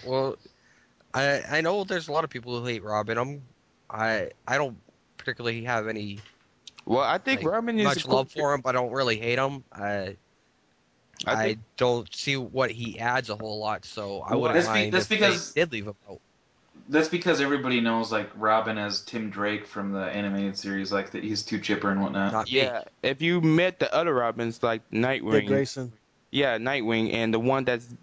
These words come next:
Speaker 2: like, that's Red Hood.
Speaker 4: Jason Todd.
Speaker 2: Yeah, then
Speaker 3: Jason Todd, and, and now you
Speaker 1: I
Speaker 3: got a, a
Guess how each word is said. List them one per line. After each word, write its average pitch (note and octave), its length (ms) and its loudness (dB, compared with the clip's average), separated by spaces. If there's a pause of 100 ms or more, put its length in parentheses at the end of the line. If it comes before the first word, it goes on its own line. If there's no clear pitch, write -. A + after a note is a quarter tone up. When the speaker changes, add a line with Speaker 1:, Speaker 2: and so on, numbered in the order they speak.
(240)
Speaker 2:
like, G#2 320 0 (200)
that's A#2 200 -2
Red A#2+ 280 2
Hood. C3+ 240 6
Speaker 4:
Jason C3 200 -2
Todd. B2+ 360 0 (440)
Speaker 2:
Yeah, B2+ 400 2 (240)
then A#2+ 420 0
Speaker 3:
Jason A2+ 220 -2
Todd, A2+ 320 4
and, C#3 280 4
and C3+ 180 6
now B2+ 220 8
you E3 140 6
Speaker 1:
I - 40 0
Speaker 3:
got A#2 200 2
a, G#2 320 4 (120)
a G2+ 300 -8